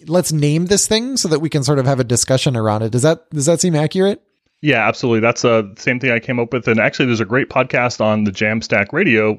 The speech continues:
Speaker 2: uh, podcast episode number two with, uh, the, the person that coined the term,
Speaker 1: Hmm.
Speaker 2: uh, who's also a, a founder over at, um, Netlify.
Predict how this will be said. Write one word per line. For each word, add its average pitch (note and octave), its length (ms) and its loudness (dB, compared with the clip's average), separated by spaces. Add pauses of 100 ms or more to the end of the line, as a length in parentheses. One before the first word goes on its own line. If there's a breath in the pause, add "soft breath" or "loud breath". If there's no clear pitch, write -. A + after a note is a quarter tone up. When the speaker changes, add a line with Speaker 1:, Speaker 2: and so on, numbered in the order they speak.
(100)
Speaker 2:
uh, G#2 140 2
podcast A2 440 0
episode A#2+ 320 -2
number G#2+ 160 0
two C3 320 2
with, A2 240 0
uh, G#2+ 140 2
the, G2 260 -2
the G2+ 80 -10
person A#2 280 -4
that G2 120 0
coined A#2 300 0
the F#2+ 40 -6
term, A2+ 380 0 (280 loud breath)
Speaker 1:
Hmm. C3+ 120 -6
Speaker 2:
uh, G2+ 120 0
who's G#2 160 0
also A2+ 440 2
a, G2 200 2 (200)
a G2 160 -2
founder A#2 400 2
over G2+ 260 0
at, G2+ 200 -2 (200)
um, F#2 320 -6
Netlify. G2+ 500 -2